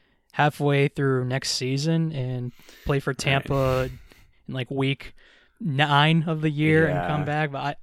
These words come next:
Speaker 1: I, I still don't see it happening, especially after failing a physical.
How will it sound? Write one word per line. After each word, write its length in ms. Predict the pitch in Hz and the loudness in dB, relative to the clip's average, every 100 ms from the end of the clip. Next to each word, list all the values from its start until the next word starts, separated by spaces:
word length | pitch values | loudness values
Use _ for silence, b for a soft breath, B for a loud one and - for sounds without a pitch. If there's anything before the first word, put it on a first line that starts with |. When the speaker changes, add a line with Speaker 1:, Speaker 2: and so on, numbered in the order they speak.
| - - 143 | -18 -16 -10
Speaker 1:
I, 60 | 143 | -6
I 80 | |
still 340 | 143 - 147 131 | -6 -2 -2 -2
don't 200 | 127 - | -6 -12
see 220 | - - 131 | -14 -10 -8
it 120 | 131 | -6
happening, 300 | 131 139 160 | -8 -6 -4
especially 580 | - 202 - 175 139 127 | 4 4 6 0 0 -4
after 260 | 131 131 | -6 -8
failing 340 | - 131 123 117 | -8 -6 -6 -8
a 60 | |
physical. 680 | - 123 117 120 117 113 | -8 -6 -6 -8 -10 -14